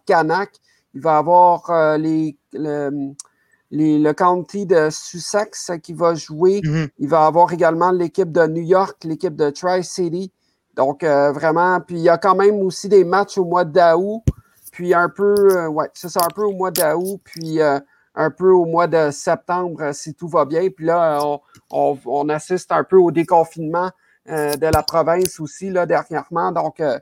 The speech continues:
Speaker 1: euh, tant mieux si, euh, on, on peut voir, euh, différents matchs de différents sports, puis tant mieux, euh, si, euh, on peut avoir des matchs, là, au mythique Stade Canac, euh, de Québec.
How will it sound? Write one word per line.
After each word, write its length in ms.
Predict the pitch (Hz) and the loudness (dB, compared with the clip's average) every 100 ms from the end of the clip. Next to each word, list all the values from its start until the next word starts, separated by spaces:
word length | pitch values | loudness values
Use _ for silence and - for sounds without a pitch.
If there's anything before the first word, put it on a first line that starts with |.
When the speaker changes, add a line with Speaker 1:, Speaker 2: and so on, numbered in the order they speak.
| _ _ _ _ | _ _ _ _
Speaker 1:
euh, 420 | 135 139 131 131 | -4 -2 -2 -2
tant 220 | 139 196 190 | 0 2 2
mieux 240 | 185 254 | 2 0
si, 380 | 254 - 180 180 | -6 -8 -2 2
euh, 120 | 160 | 2
on, 260 | 156 160 - _ _ | 0 -2 -6 _ _
on 140 | - 151 | -8 -4
peut 140 | 175 | -4
voir, 400 | 156 175 185 208 | 2 4 4 4
euh, 240 | 180 165 156 | 2 4 2
différents 480 | 139 - 156 165 156 | -2 -6 -2 0 -2
matchs 380 | 160 185 190 170 | -2 -4 -4 -4
de 200 | 156 156 | -2 -2
différents 380 | - 147 151 | -4 -6 -6
sports, 440 | - - 175 214 - | -6 0 2 0 -4
puis 200 | 170 151 | -10 -4
tant 200 | 165 160 | -2 0
mieux, 260 | 160 185 196 _ _ - | 2 0 0 _ _ -6
euh, 380 | 147 147 139 139 | -2 -2 -2 -4
si, 420 | - 165 170 160 | -8 -6 -2 0
euh, 260 | 147 135 139 _ _ - | 0 -2 -6 _ _ -8
on 120 | 143 | -4
peut 160 | 160 | 2
avoir 240 | 151 143 151 | 2 2 0
des 140 | 151 | 2
matchs, 320 | 143 151 - 151 | 0 -2 -4 -2
là, 200 | 143 143 | 0 0
au 220 | 131 135 | -2 -6
mythique 500 | 147 165 156 196 190 | -2 -2 0 -2 -2
Stade 340 | - 170 160 - | -6 -2 -2 -4
Canac, 340 | - 147 156 - - | -4 -4 -4 -8 -12
euh, 260 | 131 123 131 | -10 -8 -10
de 80 | |
Québec. 560 | 135 120 - - - | -10 -10 -14 -20 -20